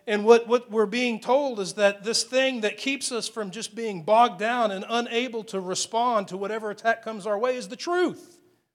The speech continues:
If we don't carry the truth, we're unable to, to, uh, move. We're unable to, to respond. We're unable to counter anything that comes our way.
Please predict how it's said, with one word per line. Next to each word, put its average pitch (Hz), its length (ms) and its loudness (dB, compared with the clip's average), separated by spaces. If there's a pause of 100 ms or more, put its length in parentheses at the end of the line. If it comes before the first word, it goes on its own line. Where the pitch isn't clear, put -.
(840)
If 214 140 -2
we 285 140 0
don't 320 220 2
carry 311 260 -2
the 269 100 -6
truth, 302 360 -6
we're 233 160 -2
unable 277 720 -4 (200)
to, 233 180 2
to, 220 400 -6
uh, 202 260 -6
move. 220 460 -2
We're 208 140 -4
unable 269 520 -2
to, 202 300 -4
to 196 360 -2 (260)
respond. 254 640 -2
We're 208 180 0
unable 262 640 -2
to 202 360 -8 (220)
counter 233 580 0
anything 254 460 -6
that 180 120 -8
comes 170 300 -4
our 165 140 -2
way. 156 240 -6